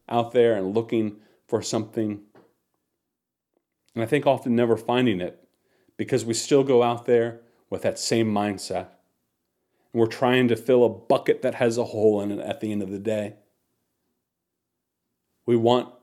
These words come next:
the bucket full. But that's not what God offers us. Instead, God offers us a faith that's a little less certain,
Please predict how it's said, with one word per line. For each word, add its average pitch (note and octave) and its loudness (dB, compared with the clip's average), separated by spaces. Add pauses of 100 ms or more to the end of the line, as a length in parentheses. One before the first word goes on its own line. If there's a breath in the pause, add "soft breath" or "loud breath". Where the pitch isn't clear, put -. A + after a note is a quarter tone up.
(120)
the A#2 -4
bucket A2 0
full. G#2 0 (2500)
But - -8
that's B2+ -4
not C3+ -2
what C3+ -4
God C#3 0
offers C#3+ -2
us. - -18 (920 soft breath)
Instead, C3+ 0 (240 loud breath)
God B2+ 4
offers C3+ 2
us B2 4
a A2+ 0
faith C3 0
that's - -20
a G#2+ -4
little A#2+ 2
less B2+ 2
certain, B2 -2